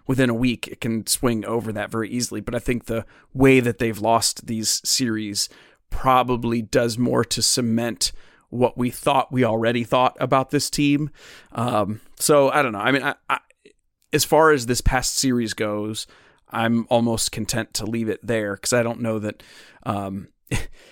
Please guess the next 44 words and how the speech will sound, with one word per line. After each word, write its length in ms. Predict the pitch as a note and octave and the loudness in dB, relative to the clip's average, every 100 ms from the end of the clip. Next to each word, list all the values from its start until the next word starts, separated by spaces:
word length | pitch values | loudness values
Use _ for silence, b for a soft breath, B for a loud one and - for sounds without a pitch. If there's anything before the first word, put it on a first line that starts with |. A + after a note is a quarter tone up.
| - | -6
especially 500 | - D#3+ C#3+ D3 A#2 | 0 2 4 4 2
given 360 | - F#3 C#3 B2+ | 0 2 4 4
that 120 | A#2+ | 4
the 140 | C#3 | 4
weekend 400 | C#3 C#3+ C3+ B2 | 6 6 6 2
games, 280 | A#2 A#2 A2+ | 2 0 -2
it 60 | A2 | -4
was 140 | A#2 | -2
thirteen 400 | - D3+ - C3 | 0 2 2 0
four 260 | - C3 A#2+ | 2 0 0
Cubs 400 | C3+ C3 C3 A#2+ | 2 0 0 -4
and 80 | |
then 140 | A#2 A2+ | -4 -2
thirteen 340 | B2+ A#2+ A#2+ | -2 -2 -4
four 220 | A2+ A#2+ | -4 -4
Braves. 480 | A2+ A#2+ B2 A2 G#2 | -2 0 0 -2 -6
And 80 | A2 | -6
unless 320 | A#2+ C3 - | 0 2 2
you're 200 | B2+ A#2 B B B B | 2 0 B B B B
interested 460 | D3+ C3+ C3 - B2+ | 0 4 4 4 4
in 100 | A#2+ | 4
saying 360 | - B2+ A#2+ | 4 4 6
that 140 | A2+ - B B B | 2 0 B B B
one 200 | C3+ D#3+ | 4 6
of 140 | F3 C#3+ | 6 6
those 260 | D#3 D#3 | 4 4
was 200 | C#3+ C3 | 2 2
real 440 | D3 D#3+ D3 C3+ D3 | 6 8 6 6 4
and 300 | C3 B2+ B2 | 4 2 4
the 80 | |
other 220 | C3 D3+ D3 | 4 6 6
one 260 | C3+ C3 | 6 4
was 220 | B2+ A2+ | 0 -4
just, 420 | G#2 B2 - - A#2 | -2 0 0 -2 -6
you 80 | |
know, 140 | A2 G#2+ | -2 -2
it's 120 | A#2 | 0
just 240 | C#3+ - | -2 -2
one 260 | C3 B2+ B2 | 0 0 0
game, 280 | C3+ C3+ B2 | 0 0 -2
you 80 | A2+ | -2
throw 240 | C3 B2+ | 2 2
it 80 | A2+ | 2
away. 400 | A2 B2+ A2+ | 2 2 2